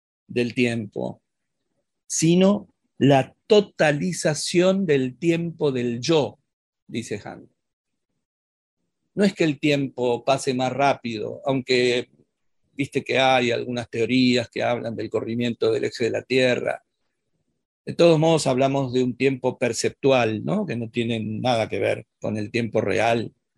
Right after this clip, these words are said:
¿Quién sabe qué será eso? Para Han no es que las cosas se están acelerando, es que se está totalizando el tiempo en cada uno de los egos. Esa totalización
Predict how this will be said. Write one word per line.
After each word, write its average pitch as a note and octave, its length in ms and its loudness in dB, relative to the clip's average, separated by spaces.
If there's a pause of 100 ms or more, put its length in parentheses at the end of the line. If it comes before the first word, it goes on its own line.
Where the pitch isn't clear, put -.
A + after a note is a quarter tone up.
(180)
¿Quién A#2 240 -4
sabe A2 360 -4
qué A2 100 -4
será A#2 320 0
eso? A#2+ 440 -2 (1500)
Para D3+ 220 4
Han G#3 400 4
no F#3 120 4
es F3 160 0
que C#3+ 100 0
las C3+ 200 -2
cosas C#3 360 -2
se C3+ 80 -4
están B2+ 260 0
acelerando, A#2 840 -4 (920)
es C#3 180 0
que C#3+ 140 -2
se - 140 -2
está F#3+ 340 0
totalizando D#3 840 0
el B2+ 200 0
tiempo F#3+ 800 0 (400)
en C3+ 240 -2
cada E3 320 4
uno E3+ 260 -2
de C#3+ 100 2
los A#2+ 220 -4
egos. B2+ 680 -2 (960)
Esa D#3+ 320 2
totalización D3 1040 2